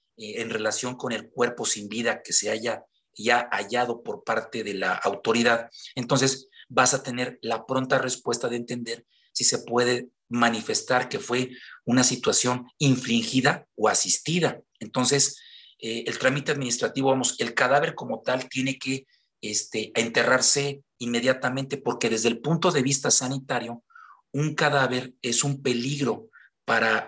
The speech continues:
en algún momento estar expuesto. ¿Por qué? Porque, pues, viene una serie de descomposiciones que son nocivas para el ser humano. Por eso es que de inmediato el cuerpo tiene que ponerse a resguardo.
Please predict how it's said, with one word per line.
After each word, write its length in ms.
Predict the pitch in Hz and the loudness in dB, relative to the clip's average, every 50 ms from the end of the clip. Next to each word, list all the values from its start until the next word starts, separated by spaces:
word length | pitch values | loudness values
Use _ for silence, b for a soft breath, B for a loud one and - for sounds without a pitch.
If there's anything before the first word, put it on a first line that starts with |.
| - - | -8 -8
en 160 | 117 110 110 | -6 -2 -2
algún 240 | 113 113 117 135 135 | -2 0 0 2 2
momento 340 | 139 135 131 131 127 127 123 | 2 2 2 0 0 0 -2
estar 240 | - - 120 113 | 0 2 2 2
expuesto. 600 | 113 117 - - - 139 139 135 - - 113 - | 2 0 -2 -2 0 2 2 2 2 -2 -4 -2
¿Por 180 | - 117 110 - | -2 -2 -2 0
qué? 300 | - 160 170 160 B B B B B B B B B - | 2 2 2 2 B B B B B B B B B 4
Porque, 400 | - 175 160 - - 180 165 165 | 6 6 6 6 4 2 0 2
pues, 240 | - 143 127 - | 2 0 0 0
viene 200 | 123 127 131 135 | 2 4 4 4
una 160 | 135 135 131 123 | 4 4 4 6
serie 380 | - - 127 127 127 127 123 | 6 6 4 2 0 0 -2
de 340 | 113 113 110 107 107 107 - | -2 -4 -6 -6 -6 -8 -6
descomposiciones 1120 | - 113 - - - 120 113 - 113 - - 113 - - 131 127 123 120 120 - - B B B B B B | -2 0 0 0 0 -4 -4 -2 -2 0 0 2 2 2 4 2 2 2 2 0 -2 B B B B B B
que 120 | - 117 | 0 2
son 240 | - - 143 139 143 | 4 4 4 4 2
nocivas 500 | 139 131 123 - - 151 160 151 131 - | 2 4 4 2 2 2 0 -2 -2 -4
para 180 | - - 113 107 | -4 -6 -8 -6
el 80 | 104 - | -2 0
ser 160 | - 127 120 | 0 0 0
humano. 380 | 120 127 135 139 139 123 135 | -2 -2 -2 0 -2 -2 -4
Por 180 | - 127 120 120 | 0 0 0 2
eso 120 | 117 117 | 2 0
es 80 | - - | 0 -2
que 100 | - 147 | -2 -4
de 60 | 127 | -4
inmediato 500 | 120 117 113 113 110 113 123 120 - - | -4 -4 -4 -4 -2 -2 -2 -2 0 -4
el 100 | 127 - | -4 -2
cuerpo 400 | - 131 117 - - - 131 B B B B B B B B | 2 0 0 2 0 -4 -6 B B B B B B B B
tiene 280 | - 127 127 127 131 127 | 0 2 4 4 4 2
que 280 | - - - - - _ _ _ _ _ _ _ - | 0 -4 -4 -4 -14 _ _ _ _ _ _ _ -6
ponerse 360 | 127 117 120 120 117 - 131 | -2 0 0 2 4 4 4
a 20 | 117 | 4
resguardo. 680 | - 107 101 104 104 120 131 131 131 123 107 - - | 2 2 0 0 2 4 4 4 4 0 -4 -8 -10